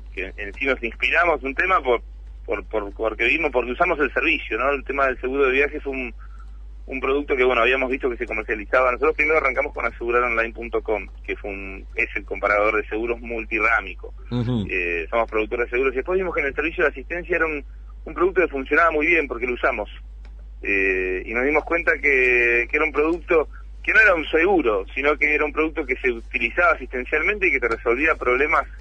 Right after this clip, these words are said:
Speaker 1: eh, médicos, eh, súper importantes cuando, cuando estabas lejos, ¿no? Que, y, y realmente lo vimos como, como un gran canal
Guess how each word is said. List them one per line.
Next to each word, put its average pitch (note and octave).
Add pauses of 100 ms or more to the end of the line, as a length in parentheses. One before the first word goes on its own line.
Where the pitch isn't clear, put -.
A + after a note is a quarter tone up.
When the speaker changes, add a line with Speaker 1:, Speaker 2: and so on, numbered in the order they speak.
(720)
Speaker 1:
eh, G2+
médicos, E3 (240)
eh, A2
súper D#3+
importantes D#3+
cuando, G2+
cuando G#2
estabas D3
lejos, A#2
¿no? D3+
Que, A2+ (480)
y, G#2+
y A#2
realmente D3 (400)
lo A#2+
vimos D#3+
como, A#2+
como B2
un D3
gran D3+
canal E3+